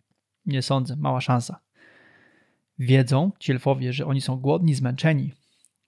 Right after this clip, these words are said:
Wiedzą, że zmierzają gdzieś dalej i mają swoje skonkretyzowane plany. Myślę, że wiedzą dokładnie, gdzie zmierzają, tylko tego jeszcze nie mówią. Gdyby dobrze przyjrzeć się kolejnym wersom piosenki, można zaobserwować ogromną wiedzę i mądrość tych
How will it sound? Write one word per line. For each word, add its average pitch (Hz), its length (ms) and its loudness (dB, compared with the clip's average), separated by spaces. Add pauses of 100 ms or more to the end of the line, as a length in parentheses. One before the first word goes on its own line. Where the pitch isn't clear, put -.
Wiedzą, 139 580 2 (420)
że - 140 0
zmierzają 127 400 0
gdzieś 131 200 2
dalej 156 420 0 (600)
i - 60 0
mają 135 260 2
swoje 139 320 -4
skonkretyzowane 135 720 0
plany. 151 440 0
Myślę, 151 220 2
że 135 60 6
wiedzą 143 240 2
dokładnie, 143 500 0
gdzie 135 120 0
zmierzają, 131 580 0
tylko 180 240 -4
tego 156 240 -6
jeszcze 143 220 -4
nie 139 80 2
mówią. 170 280 0 (1300)
Gdyby 131 280 0
dobrze 147 300 2
przyjrzeć 147 380 0
się 165 100 -4
kolejnym 151 420 4
wersom 131 340 0
piosenki, 131 420 -2
można 151 220 0
zaobserwować 151 640 -4
ogromną 143 580 4
wiedzę 139 400 -2 (280)
i 151 80 4
mądrość 139 760 2
tych - 120 -6